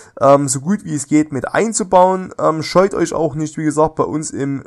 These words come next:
Forum vorbeizuschauen. Lohnt sich auf jeden Fall. Und damit war's es eigentlich schon so wieder, so gut, ähm, es geht.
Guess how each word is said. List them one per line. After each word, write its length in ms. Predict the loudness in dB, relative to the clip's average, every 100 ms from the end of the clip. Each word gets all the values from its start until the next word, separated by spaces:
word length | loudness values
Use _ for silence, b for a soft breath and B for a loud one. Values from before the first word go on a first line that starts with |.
| -14
Forum 840 | -14 -4 -4 0 0 0 -6 -12
vorbeizuschauen. 1400 | -4 -4 4 4 4 2 -6 -8 2 4 4 2 0 0
Lohnt 240 | 0 0
sich 120 | -4
auf 220 | -2 -2 -2
jeden 240 | -4 -4
Fall. 420 | 4 4 4 -2 _ _ _ _ _ _ _ _ _ _ B B B B B
Und 160 | 2 4
damit 260 | 4 2
war's 260 | 2 2 0
es 80 | -4
eigentlich 220 | -4 -4
schon 140 | -6
so 100 | -4
wieder, 360 | 0 0 0 -4
so 200 | -10 -12
gut, 500 | -10 -10 -10 -12 -16 -8
ähm, 440 | -6 -4 -6 -10 -14 _
es 240 | -8 -8 -4
geht. 420 | 2 2 0 -8